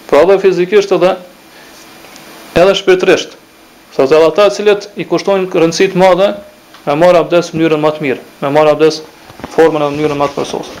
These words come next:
Po pak dolëm jashtë teme, po, me tregu ngjarjen e, e, e, që e kësaj Mesxhit Kubas apo Mesxhit Dirarit. Qëllimi i kësaj është se Mesxhit Dirari, pra kjo xhamia e Dirarit është një vend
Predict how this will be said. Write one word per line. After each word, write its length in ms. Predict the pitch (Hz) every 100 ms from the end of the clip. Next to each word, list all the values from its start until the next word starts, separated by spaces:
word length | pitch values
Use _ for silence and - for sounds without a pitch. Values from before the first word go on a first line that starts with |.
| -
Po 120 | 151
pak 220 | - 185 185
dolëm 280 | 180 170 165
jashtë 180 | 156 -
teme, 260 | 175 165 165 - - - - - - - -
po, 160 | 151 147 - 214 156 147
me 80 |
tregu 320 | 147 147 143 170
ngjarjen 440 | 143 165 151 147
e, 80 | 139 139 160
e, 20 | 135 131 - - - - 294
e, 140 | 190 156 175 - - -
që 160 | - 131
e 60 | 127
kësaj 220 | - 143 135 - - - -
Mesxhit 320 | 156 147 151
Kubas 460 | - 135 170 170 - - _ _ - -
apo 240 | 139 151
Mesxhit 320 | 156 143 147 139
Dirarit. 500 | 143 170 160 180 - - - - - - - - - - - - - - -
Qëllimi 560 | - - 147 190 185 175 160
i 40 |
kësaj 180 | 156 185 185 185
është 100 | -
se 140 | 160 165 - - _ - - 151
Mesxhit 380 | 175 180 160 147
Dirari, 400 | 156 185 165 170 - - _ -
pra 160 | - 135 135
kjo 100 | 147
xhamia 340 | 139 147 180 165
e 80 |
Dirarit 480 | 151 165 180 180 180
është 240 | 165 160 156
një 80 |
vend 320 | 143 180 190